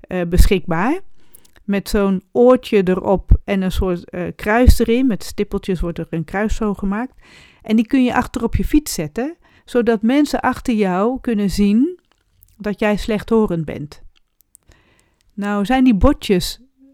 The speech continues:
nog niet heel erg bekend, maar als we allemaal, de mensen die met gehoorverlies, dat achter op hun fiets doen, dan wordt het op een gegeven moment een ve-, veel duidelijker teken voor alle andere weggebruikers.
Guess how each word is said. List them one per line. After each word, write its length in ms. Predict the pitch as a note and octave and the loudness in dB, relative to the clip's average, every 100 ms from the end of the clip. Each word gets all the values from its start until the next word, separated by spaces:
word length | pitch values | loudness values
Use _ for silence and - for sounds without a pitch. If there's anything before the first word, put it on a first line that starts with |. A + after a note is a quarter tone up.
| C#4 _ | _ _
nog 340 | G3 G#3+ A3+ | -4 0 4
niet 200 | B3+ D4 | 4 4
heel 460 | A3+ A#3 E4 E4+ D#4 | 2 0 0 0 -2
erg 300 | B3+ C4 A#3 | -4 -4 -4
bekend, 540 | A#3+ C4 D4 F#4+ - - _ _ _ _ _ | -4 -2 -2 -4 -8 -20 _ _ _ _ _
maar 160 | - - | -8 -4
als 160 | A#3+ - | -4 -4
we 160 | - | -4
allemaal, 840 | - E4+ F4+ B3 G#3+ F3+ E3+ E3+ _ _ | -2 -2 0 0 2 0 -2 -6 _ _
de 160 | G3 | -4
mensen 280 | A3+ A#3+ - | -2 -2 -2
die 100 | G3+ | -4
met 140 | F#3+ - | -4 -4
gehoorverlies, 800 | F#3+ A3+ C4+ - G#3 F3+ E3 - | 0 0 0 0 0 0 -2 -4
dat 260 | A3 B3 | -6 -6
achter 380 | - B3+ - A3+ | -6 -6 -6 -4
op 120 | A3 | -2
hun 120 | G3+ E3 | -2 -2
fiets 280 | B3 B3 | -4 -6
doen, 240 | G#3 B3 B3+ | -4 -2 -2
dan 120 | A3+ | -2
wordt 160 | A#3 A#3+ | -2 -2
het 120 | - | -2
op 140 | A#3 | 0
een 60 | C4+ | 0
gegeven 360 | - C#4+ C4 | 0 -4 -2
moment 300 | B3 B3 A3 | -2 -2 -2
een 180 | G#3 G3+ - _ F#3 F3+ | -4 -4 -6 _ -16 -16
ve-, 380 | - - - - | -14 -10 -8 -8
veel 280 | - A#3+ G#3+ | -4 0 0
duidelijker 480 | G#3 A3+ G#3+ G#3 F#3+ | 2 2 2 0 0
teken 420 | A3+ A#3+ A#3 G#3 | 0 0 0 -4
voor 280 | - G3 G3 | -4 -6 -4
alle 220 | G3 F#3+ | -4 -4
andere 440 | G3+ G3+ F#3 F3 | -4 -2 -2 -2
weggebruikers. 1000 | E3+ G#3 - E3+ E3 E3 E3+ B3 E4+ - | 0 -2 -2 -4 -4 -4 -2 -2 -2 -6